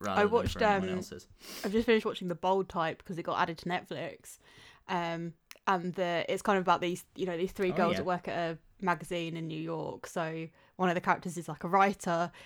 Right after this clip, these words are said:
Speaker 2: and another one does social media. And oh my God, like, watching that as somebody that writes,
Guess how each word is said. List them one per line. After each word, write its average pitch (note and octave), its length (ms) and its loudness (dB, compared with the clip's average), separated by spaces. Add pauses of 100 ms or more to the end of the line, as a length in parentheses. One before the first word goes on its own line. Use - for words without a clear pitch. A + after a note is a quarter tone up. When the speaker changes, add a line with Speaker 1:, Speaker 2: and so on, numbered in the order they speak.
(100)
Speaker 2:
and F3+ 160 2
another F3+ 240 4
one E3+ 160 2
does F3 180 -2
social F3 320 -4
media. E3+ 420 -2
And F#3 120 2
oh F#3 140 4
my F3 120 0
God, E3 340 2
like, F3 360 2 (320)
watching G#3+ 520 6
that G3+ 340 10 (180)
as F#3+ 180 8
somebody F#3 500 2
that F3 300 0 (200)
writes, F3+ 640 4